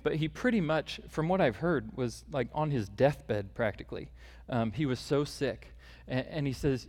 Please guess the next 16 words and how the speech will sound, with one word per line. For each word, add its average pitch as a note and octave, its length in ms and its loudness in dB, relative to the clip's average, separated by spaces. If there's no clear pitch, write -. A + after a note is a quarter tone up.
"You F3 100 -4
know C#3+ 120 0
what? E3+ 180 2
Could C3 220 -2
you E3 80 0
take D#3 260 -2
the - 80 -8
sermon C3+ 400 0
this G#2 220 -6
week?" G#2 320 -8
Right? B2+ 140 -10
And F3 180 0
so D#3+ 200 6
here F#3 260 6
I F3+ 80 6
am, D3 320 4